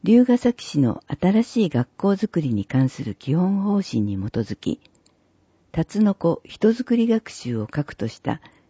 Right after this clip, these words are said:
小中一貫教育を推進しています。より充実した一貫教育としていくため、施設一体型小中一貫校の設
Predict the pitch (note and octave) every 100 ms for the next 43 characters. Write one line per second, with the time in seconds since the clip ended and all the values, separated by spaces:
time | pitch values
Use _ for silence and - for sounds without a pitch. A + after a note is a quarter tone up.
0 | _ _ B3 A#3+ - C#3 A2+ A#2 - G#3+
1 | G#3+ A#3 A#3 G3+ - G2+ - A2+ A#2+ -
2 | A2+ - F2 G2+ F2+ - _ _ _ _
3 | _ _ _ _ _ _ _ _ _ _
4 | _ _ _ E3+ F#3+ A3+ G#3+ G#3 G#3 G3+
5 | - F#3+ - F3+ F3 _ G3+ G3+ - G3
6 | D3+ - B2+ - C3 B2+ - A#2+ B2 -
7 | _ _ _ _ _ _ - - B3+ -
8 | D#3+ - - F#3+ F3+ F3 - D#3+ - -
9 | A3+ A3+ - C#3 B2+ A#2+ _ G3+ G3+ -
10 | C#3 B2+ A#2 A2+ C3+